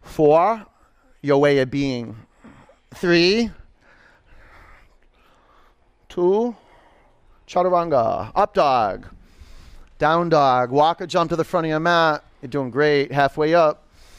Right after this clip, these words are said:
Forward bend, chair, prayer twist to the left. Look at your feet. Get out of your head and look at your feet. Wherever your attention goes, your energy flows.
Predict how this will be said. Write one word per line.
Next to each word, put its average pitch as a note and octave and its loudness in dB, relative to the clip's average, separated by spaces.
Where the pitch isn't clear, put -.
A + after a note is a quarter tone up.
Forward E3 2
bend, E3 0
chair, G3+ 2
prayer E3 2
twist F3 -2
to E3 -2
the C#3 0
left. - -2
Look D#3 0
at G3+ -8
your E3+ 0
feet. A3+ -10
Get D3+ 2
out F3+ 2
of F3+ 0
your E3+ 2
head F3+ 2
and D#3 -4
look E3 -2
at E3 -8
your D#3 -2
feet. F#3 -4
Wherever F#3 4
your G3 2
attention A3 -2
goes, F3+ 4
your E3+ 2
energy F3+ -2
flows. B2 0